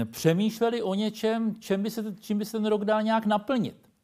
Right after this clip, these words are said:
A já o tom přemýšlel a, e, vzpomněl jsem si na krále Davida. To byl muž, který měl spoustu úkolů, byl král a určitě t-, s tím se pojilo spousta takových praktických věcí, které musel dělat.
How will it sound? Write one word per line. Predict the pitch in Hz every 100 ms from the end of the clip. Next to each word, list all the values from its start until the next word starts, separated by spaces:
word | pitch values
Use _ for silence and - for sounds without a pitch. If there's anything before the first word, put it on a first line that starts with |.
| _ _ _ _ _ _ -
A | 127
já | 151
o |
tom | 254 226
přemýšlel | 208 196 208 208 202 208 240
a, | 220 185 151 - - -
e, | 127 127 120
vzpomněl | - 165 165 190
jsem | 185 190
si | 180 202
na | 196
krále | 185 175 185 185
Davida. | 147 151 156 156 156 226 - _ _ _ _ -
To | 139
byl | 151 151
muž, | 147 151
který | - 156 151 151
měl | 156 151 117
spoustu | 113 - 147 139 - 160
úkolů, | 147 143 196 151 120
byl | 123 120
král | 143 127 135 151
a | 147
určitě | 131 - 139 - 139
t-, | 123 - 113
s | 95 -
tím | 135 127
se | 147
pojilo | 131 135 139 131
spousta | 131 - 139 120 147
takových | 135 127 147 135 110 _ _ _ -
praktických | - - 165 151 - 151
věcí, | 147 214 - 170
které | - 156 147
musel | 143 - 156
dělat. | 151 214 117 -